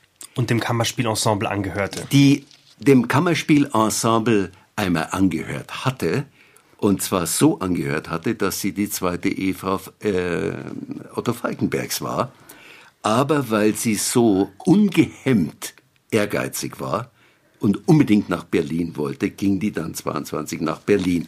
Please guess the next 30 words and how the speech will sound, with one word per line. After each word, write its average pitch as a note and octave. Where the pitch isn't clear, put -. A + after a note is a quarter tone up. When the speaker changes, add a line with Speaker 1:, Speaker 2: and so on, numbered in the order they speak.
Speaker 1:
Du B2
zitierst C#3+
vermutlich A2+
jemanden G#2
mit G2+
dieser G2+
Formulierung. F#2+
Speaker 2:
Ich D#3
zitiere C#3
einen, A#2
äh, G#2
aus G#2+
dem G2+
Narrativ G2
der D#2
Kammerspiele. C#2
Da D#2
habe G#2
ich F#2
jetzt F#2+
die G#2
Seitenzahl D#2
Speaker 1:
Also D#2
auch G#2+
Speaker 2:
nicht F2+
Speaker 1:
wieder -
Speaker 2:
genau. -
Speaker 1:
P A2
Z. -
Speaker 2:
Kann, -